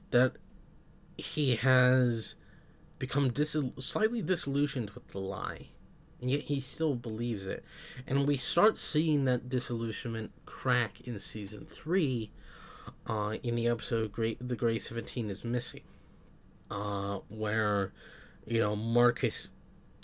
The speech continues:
tr-, basically gives his life in the Din Shah to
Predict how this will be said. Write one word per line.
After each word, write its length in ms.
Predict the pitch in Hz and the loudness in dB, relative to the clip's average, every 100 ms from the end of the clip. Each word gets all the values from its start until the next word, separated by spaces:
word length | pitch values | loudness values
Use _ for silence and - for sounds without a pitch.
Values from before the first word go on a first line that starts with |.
| - | -14
tr-, 120 | - | -8
basically 840 | - 139 131 131 131 127 127 123 113 | -6 -2 -2 4 4 2 0 -2 -2
gives 320 | - 120 117 - | -2 -2 -2 -2
his 220 | 113 - | -2 0
life 340 | 110 113 - | 0 0 -2
in 100 | 110 | -4
the 100 | 107 | -4
Din 260 | 107 110 104 | -2 -2 -2
Shah 600 | - 120 120 117 98 98 - - - - - | -2 0 0 0 -2 -4 -8 -20 -20 -20 -16
to 220 | - 120 | -4 -4